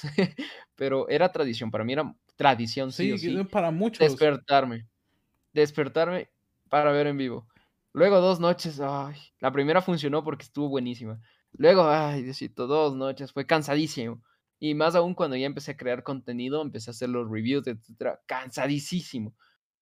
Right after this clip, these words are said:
Speaker 1: Y este año, pues, ya, nada, se fue al carajo. Ya dije, "No, ahí queda su cosa". <laughs>
Speaker 2: Ya quédense con su producto, ya no le voy a hacer review. Voy a opinar del main
Speaker 1: <laughs>
Speaker 2: event si quieren.
Speaker 1: Y en,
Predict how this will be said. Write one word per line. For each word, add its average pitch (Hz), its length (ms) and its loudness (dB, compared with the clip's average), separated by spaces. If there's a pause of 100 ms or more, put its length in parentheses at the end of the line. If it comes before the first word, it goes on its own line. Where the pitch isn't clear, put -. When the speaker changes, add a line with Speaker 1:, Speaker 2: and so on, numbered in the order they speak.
(160)
Speaker 1:
Y 135 220 -2
este 139 220 -2
año, 160 240 -4
pues, 117 120 -12
ya, 123 280 -6
nada, 117 380 -4
se 127 140 -20
fue 151 160 -2
al 139 120 -4
carajo. 104 400 -2
Ya 139 260 0
dije, 117 220 -8
"No, 104 200 -6
ahí 147 220 -6
queda 113 240 -2
su 113 200 -14
cosa". 113 300 -2
<laughs> 156 680 0 (840)
Speaker 2:
Ya 143 220 -4
quédense 156 360 0
con 139 180 0
su 127 160 -2
producto, 127 360 -2
ya 135 140 2
no 139 60 0
le 139 40 2
voy 139 80 4
a 135 40 4
hacer 139 240 0
review. 120 380 0
Voy 131 120 2
a 147 40 4
opinar 143 420 -2
del 143 140 0
main 139 200 0
Speaker 1:
<laughs> - 20 -2
Speaker 2:
event 135 300 -2
si 127 260 -8
quieren. 127 520 -8
Speaker 1:
Y 156 100 -4
en, 156 360 -6